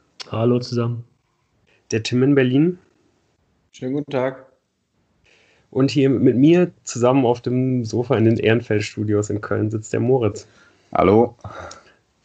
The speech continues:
Speaker 2: Ich bin der Lukas und ich bin glücklicherweise, nachdem ich ja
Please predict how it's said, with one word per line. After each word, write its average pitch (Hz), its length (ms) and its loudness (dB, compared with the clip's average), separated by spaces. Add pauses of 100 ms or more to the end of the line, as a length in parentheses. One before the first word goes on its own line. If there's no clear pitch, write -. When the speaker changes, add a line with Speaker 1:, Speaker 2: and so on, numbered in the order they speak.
(600)
Speaker 2:
Ich 113 180 -8
bin 139 140 2
der 143 80 6
Lukas 151 500 0
und 123 460 0
ich - 200 -6
bin 135 260 -2
glücklicherweise, 135 1000 2 (120)
nachdem 123 320 -6
ich 123 100 -12
ja 120 380 -4